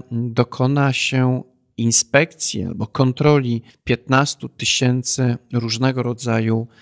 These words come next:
partii opon. Sprawdzi się również dokumentację tysiąca pięciuset partii tych produktów, a także dokonanych zostanie sto pięćdziesiąt badań laboratoryjnych.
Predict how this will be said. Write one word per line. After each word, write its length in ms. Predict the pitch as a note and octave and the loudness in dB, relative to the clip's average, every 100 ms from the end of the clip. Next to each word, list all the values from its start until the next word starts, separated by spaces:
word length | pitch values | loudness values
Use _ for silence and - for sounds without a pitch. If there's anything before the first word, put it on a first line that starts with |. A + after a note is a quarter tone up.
| _ | _
partii 480 | - C3 C3 - - | -2 -2 -2 -10 -12
opon. 560 | - G2 - A2 D3 A3 _ | -8 -8 -4 -4 -4 -10 _
Sprawdzi 580 | - - C#3 D3+ E3+ D#3 | -6 -2 2 0 0 -2
się 240 | - B2+ A#2+ | 0 0 -2
również 540 | A#2 A#2 A2+ - - A2+ A2 | -4 -4 -2 -2 0 0 0
dokumentację 1200 | A#2+ B2+ C3+ B2 A#2 B2 C3 - - B2 A2+ A2 - _ | -2 -2 -2 -2 -2 0 -2 -2 -2 2 2 0 -6 _
tysiąca 560 | - - C3 C3 C3 B2 | -2 2 4 2 2 -2
pięciuset 960 | - C#3 C3+ C3+ A2+ - G2 F#2+ - - G#2+ G2+ - | 0 2 2 2 -2 -4 -4 -8 -14 -8 -6 -4 -4
partii 500 | A2+ G#2+ - - A2 | -4 -4 -10 -12 -10
tych 220 | A2 - | -12 -10
produktów, 680 | A2 G#2+ G2 - C3+ F#3+ - - _ _ | -8 -4 -4 -4 -6 -6 -16 -20 _ _
a 80 | C#3 | -2
także 440 | C3+ A#2 A2+ D3+ | 0 0 -2 -2
dokonanych 520 | D3 - C3 D#3+ F3 | -2 0 0 2 0
zostanie 560 | C3 B2 - C#3+ D3 C3+ | 0 -2 0 -2 0 -2
sto 220 | - F#3 | 0 0
pięćdziesiąt 640 | F#3 C#3+ A#2+ C3 - B2+ A2+ | 0 0 2 0 0 -2 0
badań 380 | A#2+ C#3 C3 | 2 4 4
laboratoryjnych. 1000 | A2+ G#2+ A2 C#3+ - G#2+ F#2+ - - _ | 2 0 -2 -4 -2 -2 -2 -6 -14 _